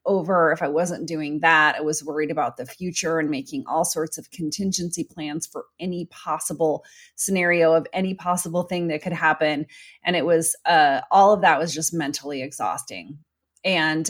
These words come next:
uh, I am divorced. My kids now are in high school, but at the time that I'm referring to, they were in elementary school. And, uh, just this, you know, high functioning anxiety really took a toll on my relationships with them. I was a really bad mom. A lot of the time I used to scream at them,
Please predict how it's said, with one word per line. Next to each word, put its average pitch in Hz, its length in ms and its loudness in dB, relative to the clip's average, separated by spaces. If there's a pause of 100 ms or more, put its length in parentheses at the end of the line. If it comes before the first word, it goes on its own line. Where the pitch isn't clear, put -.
uh, 151 400 2
I 156 480 0
am 151 420 -4
divorced. 165 640 0
My 151 120 -4
kids 175 280 -4
now 160 240 0
are 147 120 -2
in 147 60 -6
high 147 200 -8
school, 151 260 -4
but 139 240 -2
at - 80 -12
the 151 120 -6
time 151 580 -2
that 156 120 -2
I'm 151 140 -2
referring 147 380 -8
to, 147 120 -10
they 143 120 -6
were 139 200 -6
in 156 140 -4
elementary 147 520 -4
school. 139 600 0
And, 156 340 -2 (920)
uh, 190 260 8
just 208 300 2
this, 196 300 0 (260)
you 196 140 -2
know, 185 120 2
high 180 180 0
functioning 165 420 -6
anxiety 156 480 -4
really 160 460 -2
took 156 200 -10
a 143 60 -8
toll 147 300 -6
on 151 120 -4
my 139 200 -4
relationships 151 880 -6
with 165 160 -12
them. 170 240 -2
I 165 40 -6
was 160 120 -6
a 151 60 -4
really 151 400 -4
bad 139 260 -2
mom. 131 340 -6
A 131 80 -2
lot 143 220 2
of 143 80 -6
the 147 80 -8
time 135 320 -6
I 139 40 -6
used 151 200 -6
to - 80 -6
scream 151 440 -4
at 147 140 -6
them, 143 420 -4